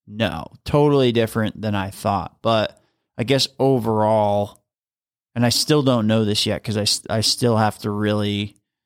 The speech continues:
I'm on, like, the cusp, I think, of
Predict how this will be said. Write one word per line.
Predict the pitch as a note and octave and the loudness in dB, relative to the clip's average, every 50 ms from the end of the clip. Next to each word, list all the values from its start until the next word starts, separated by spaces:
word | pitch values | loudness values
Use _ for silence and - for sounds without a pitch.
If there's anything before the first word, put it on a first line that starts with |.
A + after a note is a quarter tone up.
| _ _ _ _ _ - | _ _ _ _ _ -2
I'm | B2 B2+ D3 E3 | 0 2 2 4
on, | D#3+ D#3+ | 2 2
like, | D#3+ D#3 - - | 2 0 0 -2
the | B2+ A#2+ | -4 -4
cusp, | - - - A2+ A2+ G#2+ - - - - | -2 0 0 2 2 2 0 -2 -4 -6
I | - F#2+ G#2+ G#2 | -6 -4 -4 -6
think, | - - A#2+ A2+ A2 A2 G#2+ G2 - - - | -4 -2 0 2 2 2 0 -2 -6 -6 -4
of | A2+ A2 G#2+ G#2 G2+ G2 F#2+ F#2 - | -2 0 0 0 -2 -4 -6 -8 -14